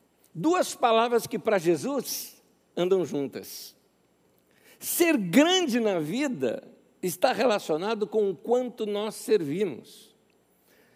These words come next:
Isso estava na intenção original de Deus.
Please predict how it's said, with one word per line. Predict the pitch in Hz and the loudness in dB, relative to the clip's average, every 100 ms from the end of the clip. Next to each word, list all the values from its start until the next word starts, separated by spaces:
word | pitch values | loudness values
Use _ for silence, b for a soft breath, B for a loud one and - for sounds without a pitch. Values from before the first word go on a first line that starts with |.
| b | b
Isso | 196 214 - | -4 -4 -4
estava | 214 - - 202 208 | -8 -2 0 0 0
na | |
intenção | 214 208 220 220 180 - 202 226 196 143 | -2 0 0 0 -4 -2 -2 0 -2 0
original | 151 160 135 156 147 170 165 | 2 2 0 -2 -2 -2 -2
de | 120 | -6
Deus. | 110 147 160 127 | -4 0 0 -2